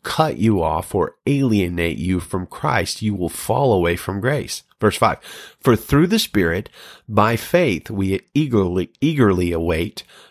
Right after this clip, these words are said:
for the hope of righteousness. For in Christ Jesus, neither circumcision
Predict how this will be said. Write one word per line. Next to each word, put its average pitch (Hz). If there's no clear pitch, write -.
for 110
the 92
hope -
of 95
righteousness. 104
For 117
in 107
Christ 175
Jesus, 113
neither 120
circumcision 101